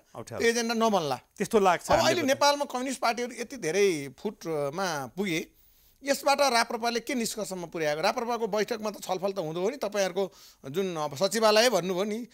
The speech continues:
Speaker 2: कार्य समिति भन्नुभयो, कार्य सम्पादन समिति त छ नि त जे भए नि। अघि भन्नुभएको थियो नि त,
Speaker 1: उम्।
Speaker 2: कार्य सम्पादन गर्नको लागि त त्यो बस्छ बेला बेलामा बैठक।
Speaker 1: कार्य व्यवस्थापन समिति
Speaker 2: कार्य
Speaker 1: बस्छ।
Speaker 2: व्यवस्थापनमा त हुँदो हो छलफल, होइन त? बैठकै नबस्ने त होइन होला।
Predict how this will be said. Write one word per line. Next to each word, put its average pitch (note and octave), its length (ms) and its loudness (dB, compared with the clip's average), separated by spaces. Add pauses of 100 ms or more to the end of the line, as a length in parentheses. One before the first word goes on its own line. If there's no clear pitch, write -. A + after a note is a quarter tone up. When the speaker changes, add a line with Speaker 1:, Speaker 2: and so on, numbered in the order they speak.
(160)
Speaker 2:
कार्य G#3+ 200 6
समिति G3+ 340 -4
भन्नुभयो, E3 280 -4
कार्य G#3 280 2
सम्पादन A3 460 2
समिति G#3+ 380 -4
त F3 40 -4
छ G3 40 -2
नि A3+ 160 -2
त F3 40 -6
जे D#3 160 -4
भए A#2+ 160 -4
नि। C#3 120 -12 (480)
अघि C4 120 6
भन्नुभएको G#3+ 360 2
थियो A3+ 200 -4
नि G3 60 -4
त, - 20 -18 (120)
Speaker 1:
उम्। C3 100 -10
Speaker 2:
कार्य G#3+ 380 2
सम्पादन A3 480 2
गर्नको G#3 300 0
लागि G3 160 2
त G3+ 60 -4
त्यो G3+ 200 -4 (420)
बस्छ A3+ 260 0
बेला G#3 220 0
बेलामा F#3 200 -4
बैठक। E3 180 -4
Speaker 1:
कार्य E3 180 4
व्यवस्थापन C#3+ 460 2
समिति C#3 100 -8
Speaker 2:
कार्य G#3+ 220 4
Speaker 1:
बस्छ। - 20 0
Speaker 2:
व्यवस्थापनमा G#3 540 0
त - 20 -2
हुँदो A3+ 240 2
हो C4+ 60 4
छलफल, G3+ 360 -2 (120)
होइन C3 180 -6
त? - 140 -14 (100)
बैठकै G3+ 320 -2
नबस्ने G3+ 300 -4
त G#3+ 60 -4
होइन B3 200 0
होला। G#3+ 220 -4